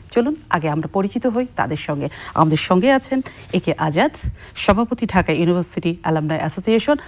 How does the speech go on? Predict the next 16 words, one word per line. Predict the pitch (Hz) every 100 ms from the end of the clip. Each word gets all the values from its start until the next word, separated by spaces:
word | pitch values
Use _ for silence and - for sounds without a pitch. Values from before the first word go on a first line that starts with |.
| -
আর | 156 -
তার | 160 156
অন্য | 151 151
পরিচয় | 160 160 190 180
দিব | 196
না, | 233
দর্শক | 302 190 - 160
আপনারা | 190 147 156
চেনেন | - 190 202
তাকে। | 151 151 151 -
আমাদের | 160 180
সঙ্গে | - 226 254
আছেন | 294 269 196 - -
অধ্যাপক | 196 190 190 160
ডক্টর | 170 160
মাকসুদ | 160 -